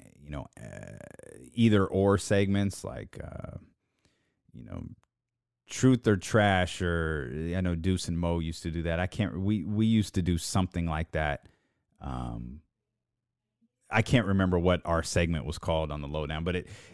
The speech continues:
you, you know, like, we, we had best and worst of the weekends, loves and hates and all of that different stuff. So I told you last year I, I was trying to be more positive. So I decided I was gonna do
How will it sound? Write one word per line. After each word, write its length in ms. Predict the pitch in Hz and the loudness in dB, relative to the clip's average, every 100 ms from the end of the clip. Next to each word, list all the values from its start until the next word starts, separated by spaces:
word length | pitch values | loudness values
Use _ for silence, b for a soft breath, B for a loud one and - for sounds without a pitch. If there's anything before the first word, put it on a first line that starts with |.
| - | -14
you, 220 | 135 131 | -4 0
you 140 | 113 113 | 4 6
know, 280 | 107 104 - | 4 2 4
like, 300 | 127 127 127 123 | 4 4 4 4
we, 260 | 135 147 139 | 6 4 4
we 140 | 135 | 6
had 180 | 143 117 | 6 6
best 280 | 120 135 - | 6 4 4
and 120 | 123 | 4
worst 300 | 123 123 - | 6 4 2
of 60 | 113 | 2
the 80 | 110 | 4
weekends, 580 | 120 110 107 92 87 | 2 2 0 0 0
loves 320 | 101 120 113 104 | 4 6 6 4
and 140 | 98 | 4
hates 320 | 117 110 - | 4 4 2
and 80 | 104 | 4
all 160 | 110 110 | 4 6
of 80 | |
that 140 | 104 104 | 4 4
different 200 | 98 92 | 2 2
stuff. 200 | 101 90 | 2 4
So 160 | 104 B B B | 2 B B B
I 80 | 120 | 4
told 260 | 175 220 | 6 6
you 80 | 165 | 8
last 260 | 151 147 - | 6 6 6
year 100 | 117 | 6
I, 100 | 110 | 8
I 140 | 110 | 8
was 200 | 104 87 | 6 2
trying 340 | - 160 175 160 | -6 0 2 4
to 60 | |
be 120 | 139 | 4
more 160 | 120 110 | 4 4
positive. 480 | - 113 101 85 - | 4 2 2 -2 -4
So 120 | 104 | 0
I 120 | 151 | 2
decided 480 | 143 131 143 135 117 B B B - | 2 2 4 4 2 B B B 2
I 140 | 139 | 4
was 140 | 160 | 6
gonna 200 | 131 139 | 8 6
do 320 | 120 120 117 | 8 10 8